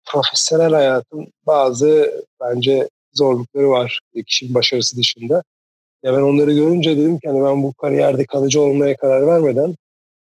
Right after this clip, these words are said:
girişimcilik denen konu ne olduğunu bir göreyim. Ama o zamanlar hiç popüler değil. Bahsettiğimiz sene, e, iki,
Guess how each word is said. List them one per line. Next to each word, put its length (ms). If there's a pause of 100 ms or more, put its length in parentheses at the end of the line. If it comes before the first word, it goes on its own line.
girişimcilik 640
denen 280
konu 320
ne 140
olduğunu 320
bir 80
göreyim. 420 (300)
Ama 140
o 80
zamanlar 400
hiç 180
popüler 380
değil. 200 (1080)
Bahsettiğimiz 720
sene, 560 (160)
e, 420
iki, 260